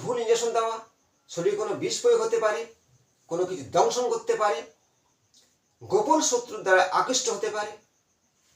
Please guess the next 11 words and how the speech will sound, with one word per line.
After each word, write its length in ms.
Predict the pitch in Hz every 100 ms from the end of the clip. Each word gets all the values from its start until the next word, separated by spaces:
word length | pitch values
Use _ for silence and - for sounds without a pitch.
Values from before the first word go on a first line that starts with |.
| -
কেতু, 220 | 190 226 233 - _ -
এই 80 | 240 240
কেতু, 260 | 208 - 220 269 - _ - _ - - _ _ _ _ _
কেতু 200 | 202 208 226
যদি 120 | 220 208 196
অষ্টম 260 | 196 220 208
ঘরে 200 | 180 226 269 - _ _ -
এসে 160 | 196 202
বসে 280 | 131 - - - _ _ _ _ _ _ _ _ _ _ _ _ _ _
আপনার, 400 | - 165 135 - - _ _ _ _ _ _ _ _ _
আর 140 | 135